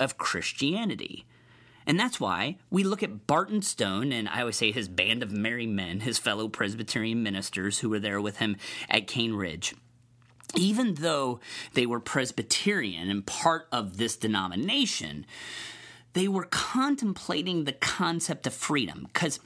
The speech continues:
w-, was it possible for them to continue to be Presbyterian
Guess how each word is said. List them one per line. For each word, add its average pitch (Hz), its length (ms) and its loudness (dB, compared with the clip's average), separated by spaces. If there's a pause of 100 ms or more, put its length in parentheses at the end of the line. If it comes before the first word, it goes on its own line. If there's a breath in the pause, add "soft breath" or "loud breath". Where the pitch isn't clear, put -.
(240 loud breath)
w-, 147 760 -2
was 240 280 4
it 269 240 -2
possible 135 1040 0 (340 loud breath)
for 170 160 2
them 180 220 2
to 180 100 0
continue 226 640 2
to 240 140 0
be 220 160 0
Presbyterian 151 1200 0